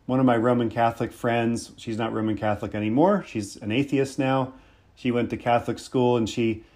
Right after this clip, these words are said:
um, went up for communion, took communion, and on her way back from communion, she waved at her friend who was sitting in the pew,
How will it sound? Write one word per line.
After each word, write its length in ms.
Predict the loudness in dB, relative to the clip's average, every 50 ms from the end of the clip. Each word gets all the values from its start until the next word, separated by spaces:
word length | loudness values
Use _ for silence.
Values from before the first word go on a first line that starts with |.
| _ _ _ _ _ -6
um, 420 | -2 -2 0 0 -2 -4 -6 -10 -16 _ _ _ -20 _ _ 2
went 160 | 4 6 6
up 140 | 6 4 2
for 120 | -2 -4
communion, 680 | -4 0 2 4 4 4 6 6 6 6 4 4 0 -2 -8 -16 -20 -6 -4
took 180 | -4 -4 -2
communion, 640 | 0 4 6 6 6 8 6 6 8 8 6 6 4 0 -8 -20 _ _ _ _ _ _ _ -2
and 140 | 2 4 6
on 100 | 6 6
her 100 | 6 6
way 160 | 6 6 6
back 380 | 6 8 8 8 8 6 2 -4
from 300 | -4 -2 0 0 0 0
communion, 520 | 0 2 2 4 4 4 4 4 4 4
she 220 | 4 2 0 -2
waved 440 | 0 4 6 8 8 8 8 8 6
at 100 | 4 2
her 100 | 2 0
friend 520 | 0 2 4 4 6 6 4 4 2 0 -2 -8 _ _ _ _ _ _ _ _ -4
who 100 | -2 0
was 180 | 0 0 0 -2
sitting 280 | 0 2 2 4 4
in 80 | 4 2
the 80 | 2
pew, 640 | 0 -2 2 4 6 6 6 6 6 4 4 2 -2